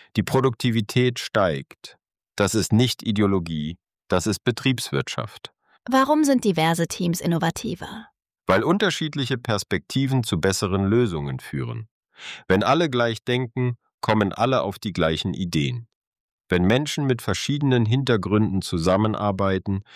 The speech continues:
Speaker 1: bringen sie verschiedene Erfahrungen, Denkweisen, Herangehensweisen ein. Das führt zu kreativeren Lösungen, besseren Entscheidungen,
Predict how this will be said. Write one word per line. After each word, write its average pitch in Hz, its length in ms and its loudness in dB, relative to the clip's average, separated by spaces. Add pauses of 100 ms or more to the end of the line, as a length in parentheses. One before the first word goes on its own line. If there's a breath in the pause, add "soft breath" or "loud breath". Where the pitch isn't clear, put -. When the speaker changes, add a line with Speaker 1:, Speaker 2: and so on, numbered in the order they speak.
(220 loud breath)
Speaker 1:
bringen 127 340 2
sie 113 140 0
verschiedene 113 560 0
Erfahrungen, 95 880 0
Denkweisen, 87 680 2
Herangehensweisen 76 1120 -2
ein. 117 360 -8 (720 loud breath)
Das 160 220 0
führt 165 280 2
zu - 160 -4
kreativeren 110 800 0
Lösungen, 139 640 0 (300 soft breath)
besseren 107 440 2
Entscheidungen, 110 840 0